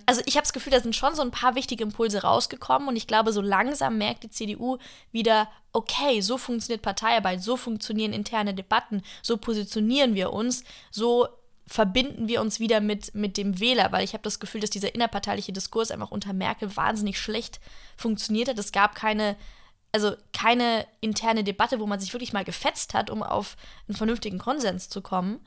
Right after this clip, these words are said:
Ähm, und mein Eindruck ist, dass das aktuell passiert und ich glaube, dass das der politischen Landschaft in Deutschland ehrlicherweise sehr, sehr gut tut, dass wir wieder eine lebendige konservative Partei haben. Ich persönlich bin jetzt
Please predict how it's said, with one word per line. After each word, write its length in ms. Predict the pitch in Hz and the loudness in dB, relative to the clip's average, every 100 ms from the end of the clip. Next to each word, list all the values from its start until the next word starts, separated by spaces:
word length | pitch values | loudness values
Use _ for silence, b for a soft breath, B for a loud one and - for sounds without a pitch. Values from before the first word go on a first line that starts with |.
| B B B B _ | B B B B _
Ähm, 540 | 208 202 202 202 202 202 - | 6 8 6 4 0 -2 -6
und 240 | 202 208 - | -6 -4 0
mein 320 | 190 185 202 | 4 4 4
Eindruck 260 | 269 269 | 0 -2
ist, 160 | 277 - | -4 -2
dass 80 | 247 | -2
das 140 | 240 | 0
aktuell 420 | - - - - | -2 -2 -4 -2
passiert 560 | 202 202 - - 240 254 | -2 -2 -2 2 2 2
und 160 | 190 190 | 0 -6
ich 140 | - | -2
glaube, 420 | 214 214 214 208 - B B | 6 6 8 4 2 B B
dass 180 | - 202 | -2 0
das 180 | 202 196 | 2 0
der 100 | 196 | 0
politischen 560 | 185 220 220 202 190 185 | -4 -2 -2 -2 -2 2
Landschaft 440 | 190 311 294 - | 4 4 2 -2
in 140 | 202 | -2
Deutschland 600 | 202 202 214 - 220 214 - | 2 2 2 0 -2 -2 0
ehrlicherweise 580 | 208 208 202 196 190 | 0 0 0 0 0
sehr, 140 | 185 185 | -2 -4
sehr 100 | 180 | -4
gut 300 | 180 277 - | -2 -2 -2
tut, 260 | 226 254 - B B B | -4 -4 -6 B B B
dass 160 | 202 | 2
wir 100 | 220 | 2
wieder 280 | 202 208 - | 2 4 4
eine 160 | 196 196 | 2 0
lebendige 520 | 196 190 220 220 196 | -2 0 0 0 -2
konservative 600 | - 214 202 185 180 185 | -2 0 2 0 0 -6
Partei 360 | - 180 226 226 | -6 2 6 6
haben. 280 | - - - | 4 -2 -6
Ich 180 | 233 - | -8 -2
persönlich 400 | 220 240 247 - | 0 2 2 2
bin 140 | 220 | 0
jetzt 360 | 214 196 - | 2 0 -4